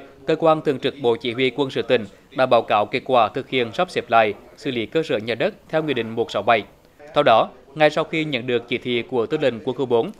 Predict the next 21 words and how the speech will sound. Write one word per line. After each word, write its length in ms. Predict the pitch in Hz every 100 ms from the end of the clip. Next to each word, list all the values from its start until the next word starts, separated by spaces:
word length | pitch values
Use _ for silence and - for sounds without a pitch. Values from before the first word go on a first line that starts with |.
| 143 143 143
Bộ 120 | 135
Chỉ 140 | 131 120
huy 180 | 139 135
Quân 120 | 151
sự 120 | 139
tỉnh 260 | 113 120 110
đã 180 | 131 107
thành 160 | 123 135
lập 220 | 127 -
ban 180 | 147 143
chỉ 120 | 123
đạo 300 | 113 110 98 - -
và 80 | 143
có 180 | 139 104
công 200 | 127 156
văn 200 | 160 160
hướng 200 | 139 113
dẫn 220 | 127 101 107
cho 60 |
các 160 | 139 104
cơ 160 | -